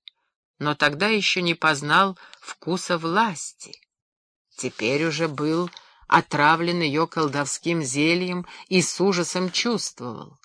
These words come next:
навсегда, навеки.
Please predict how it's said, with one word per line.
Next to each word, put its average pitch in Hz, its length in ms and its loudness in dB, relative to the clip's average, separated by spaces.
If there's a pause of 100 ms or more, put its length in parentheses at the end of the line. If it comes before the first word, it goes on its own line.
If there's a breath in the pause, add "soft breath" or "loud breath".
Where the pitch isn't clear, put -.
навсегда, 139 760 -4 (880)
навеки. 131 640 -4